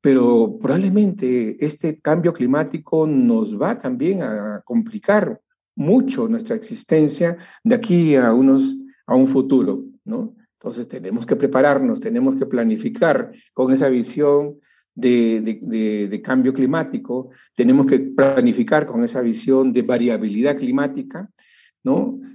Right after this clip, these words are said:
sea, entendiendo que la variabilidad climática son para periodos de, de diez a quince años. Y la, el cambio climático son para periodos, pues, de cien, doscientos, trescientos años,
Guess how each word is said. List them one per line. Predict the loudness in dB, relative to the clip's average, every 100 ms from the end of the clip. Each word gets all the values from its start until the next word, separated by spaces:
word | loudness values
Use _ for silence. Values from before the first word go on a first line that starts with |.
| _
sea, | -4 -2 -2 -4 -2
entendiendo | 0 2 2 2 2
que | 0
la | 2
variabilidad | 2 2 2 2
climática | 0 -2 -4 -6 -4 -4 -4
son | -4 -2
para | -4 -2
periodos | -2 0 0 -2 -14 -8
de, | -6 -4
de | -6
diez | -2 -2 -2
a | -8
quince | -4 -4 -6
años. | -12 -14 -20 _ _ _ _ _ _
Y | 2 4
la, | 6 4
el | 4
cambio | 2 2
climático | 2 2 2 2 0 -2
son | 0 -2
para | 0 -4
periodos, | -2 -2 0 -2
pues, | -4 -2
de | -4
cien, | -4 -4 -4
doscientos, | -6 -8 -8 -8 -12
trescientos | -12 -8 -6 -4
años, | -2